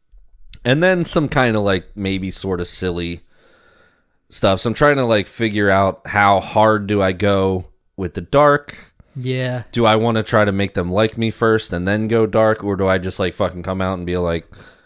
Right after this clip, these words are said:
Speaker 2: "This is what it is"?
Speaker 1: Yeah, yeah.
Speaker 2: <laughs> You
Speaker 1: Yeah,
Speaker 2: know what I
Speaker 1: it's
Speaker 2: mean?
Speaker 1: a,
Speaker 2: Like,
Speaker 1: yeah, it's a diff-, it's, 'cause, yeah, that is difficult.
Speaker 2: So I'm, I'm, that's, um, leading up to actually doing it, since I'm not actually going to the mics. I, I,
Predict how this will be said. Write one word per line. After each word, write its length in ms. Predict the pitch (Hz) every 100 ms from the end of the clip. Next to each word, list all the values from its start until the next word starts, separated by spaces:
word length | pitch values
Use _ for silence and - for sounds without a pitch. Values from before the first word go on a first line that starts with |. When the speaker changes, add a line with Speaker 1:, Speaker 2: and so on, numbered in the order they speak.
| -
Speaker 2:
"This 160 | 131 147
is 60 |
what 140 | 135 123
it 100 | 117
is"? 340 | 113 95 -
Speaker 1:
Yeah, 280 | 147 131 131
yeah. 240 | 127 123 123
Speaker 2:
<laughs> 40 |
You 80 | 160 - -
Speaker 1:
Yeah, 120 | 113
Speaker 2:
know 60 |
what 80 | -
I 40 | 147
Speaker 1:
it's 40 |
Speaker 2:
mean? 100 | -
Speaker 1:
a, 40 | 110
Speaker 2:
Like, 140 | 104
Speaker 1:
yeah, 180 | 165 156
it's 140 | 156
a 60 | 165
diff-, 260 | 175 -
it's, 360 | 147 147 - - 151 _ _ - 131
'cause, 200 | 151 -
yeah, 360 | 131 127 117 - - -
that 100 | 131
is 120 | 147 120
difficult. 640 | 135 139 123 120 117 -
Speaker 2:
So 160 | 110
I'm, 120 | 127 120
I'm, 360 | 120 123 127 110 _
that's, 600 | 107 127 135 - - -
um, 440 | 113 104 95 95 90 - _ -
leading 480 | 131 139 147 131 120
up 260 | 123 - -
to 340 | - 120 113
actually 460 | 104 101 - 101 92
doing 380 | 85 117 104 92
it, 120 | 92
since 200 | 107 95
I'm 120 | 98
not 180 | 98 101
actually 320 | 98 98 104
going 280 | 95 95 92
to 60 | 90
the 80 | 90
mics. 560 | 98 98 92 - - _ _ - - - -
I, 100 | 117
I, 300 | 110 113